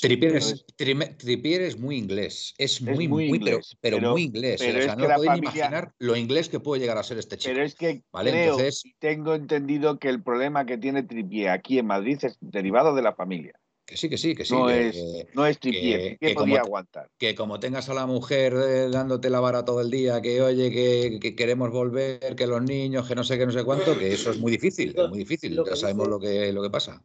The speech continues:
Speaker 3: lo que dice aquí T T M X Po,
Speaker 1: Sí.
Speaker 3: que el club siempre da facilidades a la hora de salir,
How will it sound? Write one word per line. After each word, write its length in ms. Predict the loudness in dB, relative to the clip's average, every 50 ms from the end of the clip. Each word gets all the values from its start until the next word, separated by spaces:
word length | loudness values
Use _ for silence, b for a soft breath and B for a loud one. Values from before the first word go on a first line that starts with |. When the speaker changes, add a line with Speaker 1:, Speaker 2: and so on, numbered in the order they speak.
| _
Speaker 3:
lo 120 | -12 -8 -6
que 80 | -6 -6
dice 1120 | -6 -8 -8 -6 -4 -2 -2 0 -2 -2 -4 -4 -4 -4 -4 -4 -2 -4 -4 -6 -8 _ -10 -12
aquí 360 | -12 -10 -8 -8 -8 -8 -10 _ _ _ _ -20 _
T 160 | -4 -4 -4
T 200 | 2 2 2 2
M 200 | 2 -2 -2 -4 -4
X 260 | -4 -6 -12 -14 -14
Po, 400 | _ -2 0 0 0 0 _ _ _ _ _ _ _ _
Speaker 1:
Sí. 280 | 2 2 2 2 2 -2 -8 -16 _ _ _
Speaker 3:
que 200 | 0 0 2 2
el 100 | 0 -2
club 180 | -2 -2 0
siempre 280 | 2 2 2 4 6 6
da 100 | 6 6
facilidades 560 | 4 -4 -6 -6 -8 -4 -4 -4 -4 -4 -6
a 60 | -6
la 60 | -8 -6
hora 120 | -6 -6
de 80 | -6 -8
salir, 320 | -8 -10 -10 -10 -10 -12